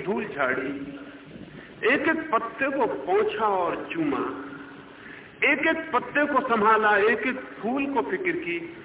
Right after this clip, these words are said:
लेकिन न मालूम क्या इतनी फिक्र, इतनी चिंता, बगीचा सूखता गया। पन्द्रह दिन बाद उसकी बूढ़ी माँ बाहर आई तो उसका बेटा रो रहा, और बूढ़ी माँ ने देखा तो उसकी बगिया तो उजड़ गई।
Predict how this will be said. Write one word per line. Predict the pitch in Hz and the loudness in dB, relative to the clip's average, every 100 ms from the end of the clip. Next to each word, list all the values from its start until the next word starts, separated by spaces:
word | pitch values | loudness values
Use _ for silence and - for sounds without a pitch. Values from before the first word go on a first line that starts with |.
| - - 156 | -20 -14 -4
लेकिन | 180 185 196 | -2 0 -2
न | 165 156 | 0 -2
मालूम | 139 147 208 202 | 0 0 0 -2
क्या | 196 185 | -2 -2
इतनी | 170 165 - 190 | -2 -4 -4 -2
फिक्र, | 185 165 160 160 147 | -2 -4 -6 -6 -6
इतनी | 151 160 170 | -8 -6 -6
चिंता, | 170 147 147 139 | -6 -6 -6 -8
बगीचा | 139 139 - - 120 | -8 -8 -8 -10 -10
सूखता | 147 135 131 - 107 | -10 -12 -12 -12 -12
गया। | - - - - - - - - - - - - - - | -12 -16 -18 -20 -20 -20 -20 -20 -20 -20 -20 -20 -20 -10
पन्द्रह | 151 160 170 | -6 -4 -2
दिन | 170 165 | -2 0
बाद | 165 185 190 | 2 2 0
उसकी | 185 - | -6 -6
बूढ़ी | 180 180 190 | -4 0 2
माँ | 196 190 | 4 2
बाहर | 170 185 185 | 2 4 4
आई | 190 196 | 4 2
तो | 196 190 | 2 0
उसका | 190 196 | 0 -2
बेटा | 190 190 196 | 0 0 0
रो | 190 185 | -2 -2
रहा, | - - - - - - - - - - - | -4 -6 -12 -16 -18 -20 -20 -20 -20 -20 -2
और | 170 185 | 2 4
बूढ़ी | 190 214 226 | 4 4 6
माँ | 226 | 6
ने | 233 | 6
देखा | 233 233 - 233 | 4 2 2 -2
तो | 233 | -2
उसकी | - 226 | -6 -4
बगिया | 220 220 233 | -4 0 -2
तो | 233 | -2
उजड़ | 226 220 240 | -4 -2 -2
गई। | - - - - | -2 -4 -8 -12